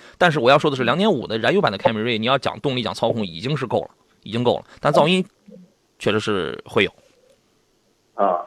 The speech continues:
Speaker 2: 对，对。嗯，那个，你说混动的是不是噪音小一点，还是怎么着？
Speaker 1: 理论上来讲，它，它会的。
Speaker 2: 会的哈。
Speaker 1: 对。
Speaker 2: 啊，嗯，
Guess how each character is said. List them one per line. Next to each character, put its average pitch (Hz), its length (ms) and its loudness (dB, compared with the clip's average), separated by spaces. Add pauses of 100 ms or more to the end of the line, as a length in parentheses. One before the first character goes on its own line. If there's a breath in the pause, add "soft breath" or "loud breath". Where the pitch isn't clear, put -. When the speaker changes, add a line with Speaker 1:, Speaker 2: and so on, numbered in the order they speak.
Speaker 2:
对， - 180 -4
对。 - 140 -16 (480)
嗯， 104 220 2 (360)
那 170 120 6
个， 143 340 2
你 139 80 -8
说 180 160 0
混 190 180 0
动 196 120 2
的 135 80 2
是 127 100 -6
不 120 40 -2
是 120 60 -4
噪 127 120 4
音 123 120 0
小 - 160 -4
一 - 60 -16
点， - 120 -18 (120)
还 92 100 -10
是 90 160 -2
怎 - 80 -8
么 - 80 -14 (240)
着？ 151 80 0
Speaker 1:
理 147 140 6
论 196 120 8
上 165 100 8
来 147 100 6
讲， 104 180 2
它， 123 180 -4
它 135 300 4
会 104 240 4
的。 71 120 -12 (760)
Speaker 2:
会 101 120 2
的 - 140 -4
哈。 - 160 -8 (160)
Speaker 1:
对。 95 80 2
Speaker 2:
啊， 90 80 0 (720)
嗯， 180 260 -2